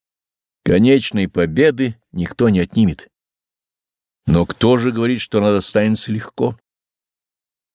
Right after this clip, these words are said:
Легко ничто не достигается. С трудностями надо примириться и крест свой безропотно взять. Нести его всё равно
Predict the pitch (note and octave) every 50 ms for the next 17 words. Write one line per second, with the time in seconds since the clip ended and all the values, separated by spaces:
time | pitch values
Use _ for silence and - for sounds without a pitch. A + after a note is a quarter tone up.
0 | - - E2 F2+ F#2 F2+ - - - - G2+ G2 G2 G2+ F#2 - - - G2+ G2
1 | G2 G2+ F#2+ F#2+ - - - A2+ F#2 A#2 G#2+ G#2 - - - - - _ _ _
2 | _ _ _ _ _ _ _ _ _ _ _ _ _ _ _ _ _ - - -
3 | - - A#2 A#2+ A2+ G2+ A#2+ B2 A2+ - - - C3 B2+ A#2 A2+ A2 G#2+ A#2 A2
4 | - A#2 A#2+ A#2+ B2 B2 D3+ D3 - - - - F2+ - _ _ _ _ _ _
5 | _ _ - G#2+ G2 F2+ - - G#2+ C#3 F3+ G3 F#3 - - - - D#3 E3 D#3
6 | D3 C3+ C#3+ C3 A2 A2+ B2+ A#2+ - A2 - G#2 F#2+ F2 F#2+ F2+ F2+ - - _
7 | _ _ _ _ _ _ _ _ _ _ _ _ _ _ _ - - D#2+ E2+ D#2+
8 | D2+ - - - - G2+ G2+ G2 F#2+ F#2+ F2+ - - G2 F2+ F#2 G2 F#2 -